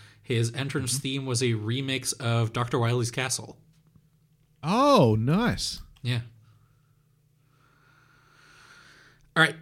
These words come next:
Speaker 2: Nice.
Speaker 1: number nine.
Speaker 2: Yeah.
Speaker 1: Mega Man one has a glitch where you could avoid damage and make your weapons repeatedly deal damage that commonly gets em-, employed with Elec Man's Thunder Beam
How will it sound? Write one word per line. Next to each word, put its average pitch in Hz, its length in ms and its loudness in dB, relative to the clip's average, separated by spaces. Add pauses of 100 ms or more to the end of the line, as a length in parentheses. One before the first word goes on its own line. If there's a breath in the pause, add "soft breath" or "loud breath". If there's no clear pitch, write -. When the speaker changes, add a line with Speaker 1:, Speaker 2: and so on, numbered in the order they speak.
Speaker 2:
Nice. 127 100 -6
Speaker 1:
number 143 160 2
nine. 127 420 0 (880)
Speaker 2:
Yeah. - 100 -6 (580)
Speaker 1:
Mega 190 180 4
Man 185 360 2
one 127 600 2 (160)
has 135 200 2
a 127 60 2
glitch 143 500 2
where 139 140 0
you 131 160 -2
could 135 140 -2
avoid 143 400 2
damage 147 480 0
and 117 200 -2
make 139 220 -2
your 175 100 0
weapons 131 480 -4
repeatedly 190 640 0
deal 151 240 0
damage 120 540 -2
that 117 140 -4
commonly 151 460 -4
gets 135 260 -2
em-, 117 260 -6
employed 156 560 0
with 135 200 -6
Elec 139 360 -2
Man's 135 380 -2
Thunder 156 360 2
Beam 104 340 -4